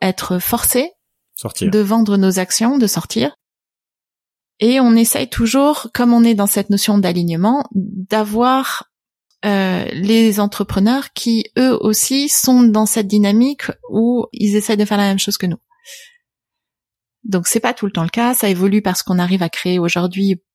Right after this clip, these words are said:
Speaker 1: un, un marché secondaire de plus en plus fluide. Mais fondamentalement, si je caricature le biais que ça peut avoir, et le biais qu'on inscrit, euh, dans les pactes d'actionnaires, même si je le vois très peu exécuté, hein,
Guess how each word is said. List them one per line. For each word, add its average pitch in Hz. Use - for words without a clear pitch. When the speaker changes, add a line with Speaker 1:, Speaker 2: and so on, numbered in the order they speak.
Speaker 1:
un, 185
un 180
marché 185
secondaire 180
de 170
plus 180
en 170
plus 170
fluide. 262
Mais 214
fondamentalement, 202
si 180
je 160
caricature 202
le 165
biais 175
que -
ça -
peut 175
avoir, 165
et 175
le 160
biais 180
qu'on 156
inscrit, 208
euh, 165
dans 196
les 208
pactes 202
d'actionnaires, 185
même 160
si 202
je 175
le 156
vois 175
très -
peu 190
exécuté, 165
hein, 202